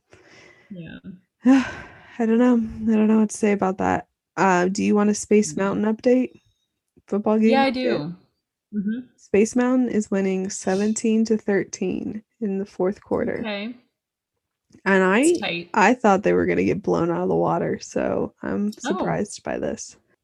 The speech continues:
Speaker 1: Good for, good for Space Mountain.
Speaker 2: Good job, Space Mountain.
Speaker 1: They've
Speaker 2: To the
Speaker 1: disappointed me
Speaker 2: heights.
Speaker 1: so many times that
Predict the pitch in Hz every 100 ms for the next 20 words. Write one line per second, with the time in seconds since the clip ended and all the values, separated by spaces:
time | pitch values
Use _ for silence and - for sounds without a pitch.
0 | _ 277 - 277 262 233 302 285 - 240
1 | 233 220 214 208 143 202 247 247 226 -
2 | 208 208 220 202 202 208 220 - - -
3 | - - _ _ _ _ 196 240 233 233
4 | 220 196 - 143 180 175 180 175 170 165
5 | 165 160 160 160 165 - 160 156